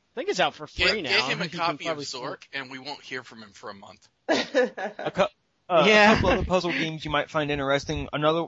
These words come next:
Speaker 4: number two on my list was yet another Viva title. Go figure. And that was Crazy Machines two. It's like Bill Nye the Science Guy on steroids. <laughs>
Speaker 2: That's an image
Speaker 1: Uh,
Speaker 2: I hadn't
Speaker 1: yeah.
Speaker 2: thought of before.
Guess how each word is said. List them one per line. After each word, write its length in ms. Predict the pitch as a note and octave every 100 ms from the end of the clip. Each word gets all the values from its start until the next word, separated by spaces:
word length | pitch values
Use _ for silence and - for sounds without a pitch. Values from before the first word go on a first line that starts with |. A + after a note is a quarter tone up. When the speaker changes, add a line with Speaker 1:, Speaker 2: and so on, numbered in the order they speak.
| - D#3+
Speaker 4:
number 220 | D3+ D3+
two 560 | - F#3+ F#3 F#3 F3 -
on 120 | D3+
my 160 | D#3 D3+
list 340 | D#3 E3+ -
was 240 | C3+ C3
yet 180 | A#2+ B2+
another 260 | C#3 C#3+ D#3
Viva 280 | D#3 E3 C#3
title. 400 | C3+ B2+ D3 D3+ _ - A#2
Go 140 | A2
figure. 460 | A2 E3+ C#3 C3+ C#3 - _ -
And 80 | D3+
that 80 | E3+
was 100 | E3
Crazy 280 | F#3 F3+ E3+
Machines 420 | D3 E3 D3+ -
two. 300 | E3 C3+ A2
It's 160 | D#3 -
like 240 | E3+ C#3+
Bill 240 | D3 F#3+ A#3+
Nye 200 | A3+ A#3+
the 100 | F3
Science 440 | - D3+ E3 F3+
Guy 440 | - F3+ F3+ F3+ E3+ _ _ _ _ _ _ -
on 180 | D3+ D#3
steroids. 920 | - E3 D3 B2+ G2+ G2 - - - _ _ _ _ _ _ _ _ _ -
<laughs> 60 | A#3+ - B5+ C6 C6+ - - C#4 - A3+ - A#3+ -
Speaker 2:
That's 320 | C#3+ A3+ -
an 100 | D#3+
image 320 | C#3 C#3+ C3
Speaker 1:
Uh, 40 | G3
Speaker 2:
I 120 | G3+
hadn't 140 | D#3 A3+
Speaker 1:
yeah. 220 | C#4 B3+
Speaker 2:
thought 120 | G#2
of 120 | G2+
before. 380 | G#2 - G#2